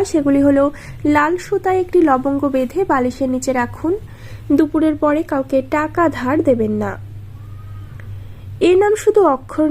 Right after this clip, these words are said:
নয়, এক বিশাল শক্তি, যার মধ্যে আছে আত্মবিশ্বাস,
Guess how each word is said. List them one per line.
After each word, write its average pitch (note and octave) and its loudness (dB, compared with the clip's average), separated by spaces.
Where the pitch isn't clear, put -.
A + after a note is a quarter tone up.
নয়, C#4 0
এক D4 0
বিশাল D#4+ 2
শক্তি, A3+ 0
যার C4+ 2
মধ্যে C4 -4
আছে C4 -6
আত্মবিশ্বাস, C4+ -2